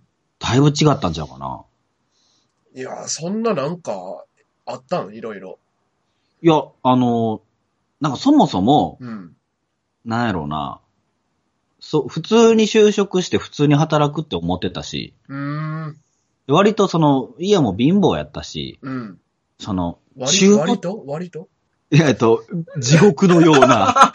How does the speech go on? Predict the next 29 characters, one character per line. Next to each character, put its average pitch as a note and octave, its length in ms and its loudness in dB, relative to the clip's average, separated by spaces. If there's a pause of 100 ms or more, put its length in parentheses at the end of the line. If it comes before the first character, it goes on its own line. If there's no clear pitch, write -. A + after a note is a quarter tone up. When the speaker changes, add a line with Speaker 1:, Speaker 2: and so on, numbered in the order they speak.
Speaker 2:
<laughs> B3 220 6
地 A#3+ 260 8
獄 C#4 420 4
の C#4 160 6
よ C#4 260 2
う A#3 40 2
に G#3 160 2
貧 A3+ 240 0
乏 G#3+ 240 6
だ F3+ 140 4
っ - 40 -12
た。 D3+ 300 -4 (1040)
Speaker 1:
い - 20 -6
や、 F#2+ 140 -8
も F#2 160 -8
う F2 40 -12
マ A2 180 -6
ジ - 160 -18
で A2+ 100 -6
さ、 F2 480 -2
Speaker 2:
う D#3 40 -2
ん。 C3+ 240 -4 (120)
Speaker 1:
高 F#2+ 200 -4
校 G#2 180 -6
の G#2+ 120 0
時 A2 300 -4
に、 F2+ 80 -2
Speaker 2:
う F#2 220 0
ん。 B2 320 0